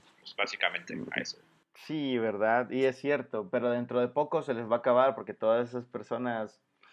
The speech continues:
Speaker 2: van a seguir creciendo y van a decir, "Ya no queremos tanta basura", ¿no? Eh, yo, yo creo que lo estoy viviendo con, con los videojuegos y, y sí, o sea, la culpa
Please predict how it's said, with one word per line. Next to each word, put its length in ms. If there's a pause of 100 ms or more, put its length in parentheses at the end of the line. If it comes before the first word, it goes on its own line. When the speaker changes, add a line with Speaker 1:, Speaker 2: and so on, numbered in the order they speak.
(380)
Speaker 2:
van 120
a 60
seguir 200
creciendo 420
y 40
van 120
a 40
decir, 240
"Ya 160
no 140
queremos 340
tanta 300
basura", 440
¿no? 240 (600)
Eh, 360
yo, 200
yo 160
creo 160
que 80
lo 60
estoy 200
viviendo 380
con, 340
con 180
los 120
videojuegos 760
y, 760 (760)
y 280
sí, 460
o 80
sea, 320 (220)
la 180
culpa 760